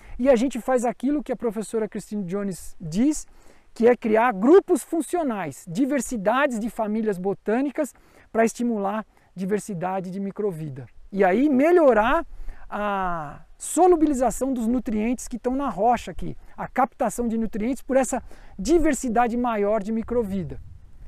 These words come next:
Porque o nosso objetivo final é ficar livre de cama de frango, que nós colocamos um pouco. E nesse caminho, buscando ficar livre, o que que nós fizemos esse ano? Além disso, nós estamos encurtando as linhas de árvore. Então nós plantamos aqui, ó, isso aqui é uma pata de vaca,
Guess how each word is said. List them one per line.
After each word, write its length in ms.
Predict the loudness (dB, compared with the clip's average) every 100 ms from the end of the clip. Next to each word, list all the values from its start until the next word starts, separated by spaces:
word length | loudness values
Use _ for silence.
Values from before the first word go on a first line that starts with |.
| -12
Porque 200 | -4 0
o 40 |
nosso 280 | 0 0 -2
objetivo 420 | -2 -4 -4 -6
final 540 | -8 -6 -6 -4 -4 -6 -14 -20 _ -12
é 100 | -10
ficar 240 | -4 -2
livre 500 | 0 2 2 2 -4 -6 -16 _ _ -12
de 140 | -10
cama 260 | 0 0 2
de 100 | -4
frango, 360 | -2 -2 -2
que 100 | -8
nós 140 | -10 -6
colocamos 340 | -6 -4 -2
um 60 | -4
pouco. 360 | -4 -6 -6 -20 -20 -8 2
E 80 |
nesse 320 | 6 6 4 4
caminho, 440 | 4 4 4 4
buscando 400 | 0 0 2 2
ficar 260 | 0 0 2
livre, 240 | 2 2
o 20 |
que 80 | -2
que 100 | -2
nós 140 | 0
fizemos 320 | 0 2 2 2
esse 140 | 0
ano? 240 | 0 -2 -6 -12 -12 -6 2
Além 380 | 6 6 6
disso, 460 | 6 10 10 8 -4
nós 160 | -6 -2
estamos 200 | 0 0
encurtando 640 | 2 2 2 2 4 6
as 80 | 6
linhas 200 | 4 2
de 100 | 2
árvore. 300 | 2 0 -2
Então 120 | 0
nós 140 | 0
plantamos 380 | 0 0 4 2
aqui, 220 | 2 2
ó, 120 | 2 0 _ _ _ _ _ _ -2
isso 220 | 0 2
aqui 280 | 2 4 6
é 60 |
uma 460 | 6 6 0 0 -2 4
pata 240 | 4 4
de 100 | 0
vaca, 480 | 2 4 2 2 -4